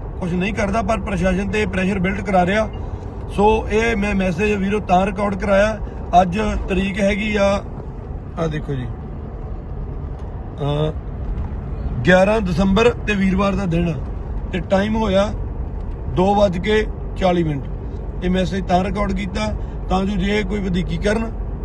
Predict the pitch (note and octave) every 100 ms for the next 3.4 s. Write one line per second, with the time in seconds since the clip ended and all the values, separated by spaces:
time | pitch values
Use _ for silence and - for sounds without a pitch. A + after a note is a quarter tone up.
0 | - - F3+ - - F#3 E3 F3 F#3 G3
1 | G#3 G3 F#3 G3+ F3 E3+ F3 D3+ D3 C#3
2 | C3+ B2 - - - - G3+ G3 G#3+ A3+
3 | A3+ G3 A#3 A#3+